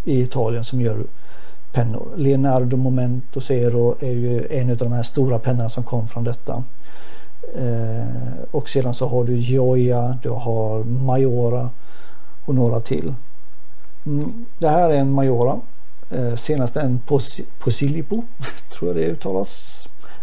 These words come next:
Alla italienare som kan, <laughs> eller som kan italienska, ursäkta om jag mördar språket. Jag är inte så bra på språk tyvärr. Men jag älskar att höra italienska.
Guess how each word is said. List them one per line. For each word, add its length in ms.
Alla 260
italienare 760
som 180
kan, 360
<laughs> 40
eller 280
som 220
kan 240
italienska, 500
ursäkta 380
om 80
jag 140
mördar 480
språket. 520
Jag 100
är 40
inte 220
så 80
bra 200
på 100
språk 460
tyvärr. 240
Men 160
jag 200
älskar 440
att 100
höra 240
italienska. 580